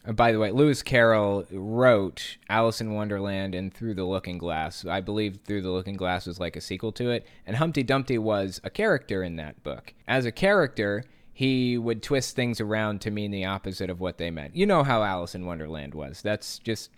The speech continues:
kind of how it worked. It was a really weird show. It's just what it is. It doesn't mean that, you know, they're Freemasons or whatever. It's just a weird show.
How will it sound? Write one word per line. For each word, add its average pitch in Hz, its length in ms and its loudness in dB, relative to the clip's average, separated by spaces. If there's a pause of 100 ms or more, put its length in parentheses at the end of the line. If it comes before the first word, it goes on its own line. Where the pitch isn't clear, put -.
(120)
kind 107 240 -4
of 90 80 -6
how 95 240 0
it 57 80 -8
worked. 85 320 -4
It 127 80 -2
was 120 120 -4
a 120 40 -2
really 120 320 0
weird 104 480 -4
show. 80 400 -6 (720)
It's - 120 -20
just - 200 -10
what 98 120 -2
it 90 100 -2
is. - 380 -8
It 107 120 -6
doesn't 143 320 2
mean 120 300 0
that, 107 240 -2
you 113 200 -4
know, 104 160 -2
they're 101 180 0
Freemasons 98 720 -4
or 87 60 -8
whatever. 82 360 -6
It's 101 240 -8
just 120 300 -2
a 104 100 0
weird 98 400 -2
show. 151 360 2